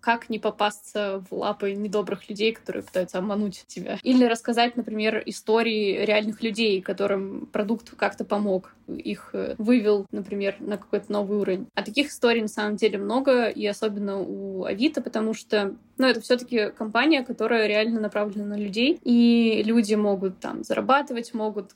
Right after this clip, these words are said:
каким-то другим образом улучшать свою жизнь, например,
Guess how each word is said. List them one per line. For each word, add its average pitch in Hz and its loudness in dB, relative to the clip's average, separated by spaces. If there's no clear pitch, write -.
каким-то 208 -4
другим 226 0
образом 214 0
улучшать 247 2
свою 226 -2
жизнь, 302 4
например, 233 0